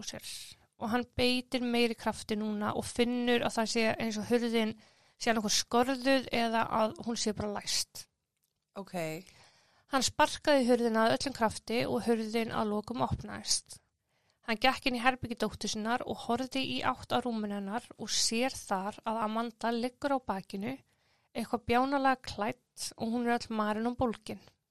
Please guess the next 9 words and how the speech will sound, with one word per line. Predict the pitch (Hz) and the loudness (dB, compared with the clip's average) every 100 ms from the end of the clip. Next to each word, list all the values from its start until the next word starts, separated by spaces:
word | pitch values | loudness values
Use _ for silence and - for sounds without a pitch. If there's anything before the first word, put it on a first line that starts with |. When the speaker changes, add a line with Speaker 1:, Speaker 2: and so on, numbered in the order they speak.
| _ _ _ _ _ _ _ _ | _ _ _ _ _ _ _ _
Speaker 1:
Hann | 247 226 | -6 2
gekk | 285 277 - | 2 2 2
hratt | 302 285 - | 4 4 0
upp | 269 - | -4 -2
að | 202 | -2
henni | 196 202 226 | -2 -4 -6
og | - - | -8 -4
dró | 240 247 - | 0 0 2
sæng | - 254 269 | 2 0 -2